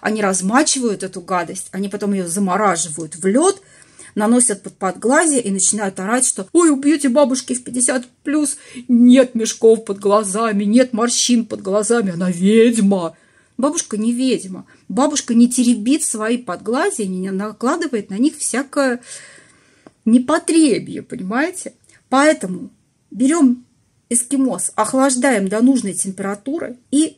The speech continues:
прикладываем к глазам. Это массажер, который работает на всем лице, на всем теле. Я его использ-, использую также на тканевой маске. Просто по тканевой маске делаю массаж.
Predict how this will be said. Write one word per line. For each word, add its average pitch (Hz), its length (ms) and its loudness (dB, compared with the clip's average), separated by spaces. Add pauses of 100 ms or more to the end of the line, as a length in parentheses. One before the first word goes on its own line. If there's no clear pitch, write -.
(100)
прикладываем 214 1000 -2
к - 20 -20
глазам. 208 520 -4
Это 381 180 -2
массажер, 370 460 -2
который 233 340 -8
работает 208 460 -6
на 208 120 -8
всем 196 280 -2
лице, 208 320 -2
на 170 120 -10
всем 208 260 -8
теле. 330 420 -2 (300)
Я 277 100 4
его 262 140 2
использ-, 202 420 -2
использую 202 440 -2
также 185 240 -8
на 190 100 -4
тканевой 330 480 0
маске. 240 440 0 (260)
Просто - 300 -2
по 240 220 0
тканевой 214 460 -4
маске 208 360 -4
делаю 208 360 -4
массаж. 277 600 -2